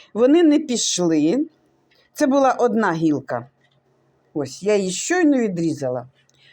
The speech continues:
Ось вона така довга. Тож я її посаджу знову. Накривати я їх не буду. Отак. Г-, поглибше.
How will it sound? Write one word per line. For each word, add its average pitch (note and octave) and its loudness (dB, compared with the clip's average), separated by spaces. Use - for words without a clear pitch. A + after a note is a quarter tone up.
Ось D3 -6
вона B2+ -4
така B2+ -8
довга. B2 -6
Тож A#3+ -2
я B3+ 2
її A#3 2
посаджу F3 -2
знову. F3 0
Накривати A3+ 0
я E3+ 2
їх E3 -2
не F#3 -2
буду. C4+ 0
Отак. C#3 -10
Г-, D3+ -8
поглибше. C#3+ -4